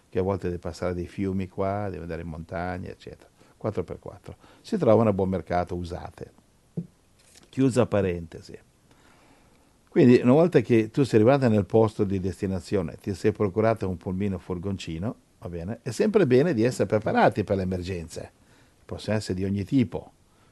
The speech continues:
Prendiamone uno a caso, un terremoto. Questo copre tutte le emergenze, va bene?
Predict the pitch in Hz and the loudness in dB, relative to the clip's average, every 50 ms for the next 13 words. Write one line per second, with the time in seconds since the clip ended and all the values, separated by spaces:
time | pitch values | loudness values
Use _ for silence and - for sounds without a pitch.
0 | _ _ - 110 110 110 123 147 170 190 190 175 143 131 123 123 123 117 107 95 | _ _ -2 0 2 4 4 4 4 4 4 4 6 6 8 8 6 6 4 2
1 | - - 85 - - - - - - - 196 185 - 127 101 101 98 95 95 92 | -2 -6 -8 -8 -10 -14 -12 -8 -4 0 0 2 4 4 4 4 2 2 0 0
2 | 90 90 - - 90 82 - _ _ _ _ - - _ _ _ _ _ _ _ | -2 -4 -6 -8 -8 -8 -10 _ _ _ _ -20 -20 _ _ _ _ _ _ _
3 | - - 101 92 - 98 - - 98 87 - 92 82 - 92 82 - 85 82 82 | -8 -6 -6 -6 -6 -8 -6 -4 -4 -4 -4 -6 -8 -8 -10 -10 -8 -8 -10 -10
4 | 78 80 80 82 82 82 80 82 87 - - - - _ _ _ _ _ _ _ | -10 -12 -14 -14 -14 -14 -14 -14 -16 -16 -18 -18 -18 _ _ _ _ _ _ _
5 | _ - _ _ - 170 _ _ _ - - - - 82 85 87 87 - - | _ -20 _ _ -20 -20 _ _ _ -20 -20 -16 -14 -12 -12 -12 -14 -16 -20